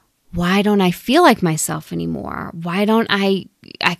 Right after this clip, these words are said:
why can't I even feel my heart? Why, where's my passion? It's gone." It's like that death by a thousand paper cuts. <laughs> Our schedule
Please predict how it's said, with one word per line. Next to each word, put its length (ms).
why 160
can't 240
I 60
even 220
feel 200
my 200
heart? 540
Why, 260
where's 300
my 220
passion? 600
It's 180
gone." 680
It's 220
like 200
that 280
death 420
by 180
a 120
thousand 680
paper 360
cuts. 400
<laughs> 160
Our 80
schedule 760